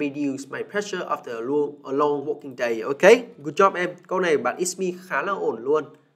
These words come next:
Good job em ơi, good job em. Well done, yeah, perfect. Nào thầy sẽ chọn thêm một bạn nữa. Ờ, bạn, ờ, thầy ơi, em còn nối tiếp về sau, thầy sửa giúp em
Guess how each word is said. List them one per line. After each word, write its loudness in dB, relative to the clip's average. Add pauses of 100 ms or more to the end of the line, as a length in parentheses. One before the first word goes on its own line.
(120)
Good -6
job -4
em -4
ơi, 0
good -10
job -2
em. 0 (520)
Well -4
done, -4
yeah, 2 (140)
perfect. 0 (680)
Nào 2
thầy -2
sẽ 2
chọn 2
thêm -4
một 0
bạn 2
nữa. -4 (120)
Ờ, -10
bạn, -2
ờ, -18 (2250)
thầy 0
ơi, 4
em 0
còn -2
nối 4
tiếp 2
về 0
sau, -4
thầy -4
sửa -4
giúp -10
em -6